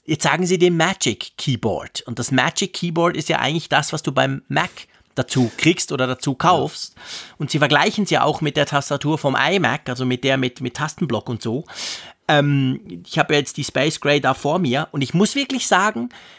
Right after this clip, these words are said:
Speaker 1: ich schreibe unglaublich gern auf dieser Tastatur. Ich habe im Geschäft die kleine in weiß,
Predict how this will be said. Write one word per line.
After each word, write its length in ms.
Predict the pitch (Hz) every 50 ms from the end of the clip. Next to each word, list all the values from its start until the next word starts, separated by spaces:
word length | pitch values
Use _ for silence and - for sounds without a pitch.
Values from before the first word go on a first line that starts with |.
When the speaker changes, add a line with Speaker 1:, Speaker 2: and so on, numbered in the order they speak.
| - - _ _ _
Speaker 1:
ich 180 | 185 160 -
schreibe 400 | - - 131 147 185 202 170 156
unglaublich 720 | - 233 233 240 240 - 202 190 180 185 190 - 190 - -
gern 240 | - 156 156 165 170
auf 220 | 139 151 147 -
dieser 360 | - - 151 165 165 160 165 156
Tastatur. 760 | - 151 135 - - - 120 - - 143 143 123 107 98 - _ _ _ _ _
Ich 60 | -
habe 120 | 127 139 147
im 80 | 139
Geschäft 380 | 120 123 - - 143 143 - -
die 80 | 127
kleine 480 | - - 123 131 156 202 214 240 247 240 - _ _
in 160 | 120 120 113
weiß, 400 | 156 165 185 208 185 - - -